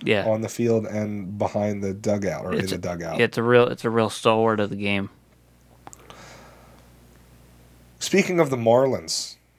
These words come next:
Speaker 2: you know, they made some M L B history as well this week,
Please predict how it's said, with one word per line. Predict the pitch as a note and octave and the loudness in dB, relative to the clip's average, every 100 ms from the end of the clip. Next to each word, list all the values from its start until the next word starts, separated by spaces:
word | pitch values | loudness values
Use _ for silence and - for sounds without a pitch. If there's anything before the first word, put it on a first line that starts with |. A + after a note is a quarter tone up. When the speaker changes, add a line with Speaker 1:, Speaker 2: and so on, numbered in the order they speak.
| _ _ _ _ _ | _ _ _ _ _
Speaker 2:
you | A2+ | 0
know, | A#2 | 2
they | A#2+ | 4
made | A#2+ A2+ G#2+ | 2 2 2
some | A2 G#2 G2 F#2+ - _ - - | 0 -2 -4 -8 -14 _ -10 -2
M | C3 | 2
L | A#2+ A2+ | 2 2
B | A2+ G#2 | 2 2
history | B2 A2+ - G#2+ G2+ F#2+ - | 0 0 0 0 2 -2 -2
as | G2+ F#2+ | -4 0
well | G#2 G#2 | 2 2
this | G2+ E2+ - | 0 -4 -4
week, | F#2+ F2+ | -4 -4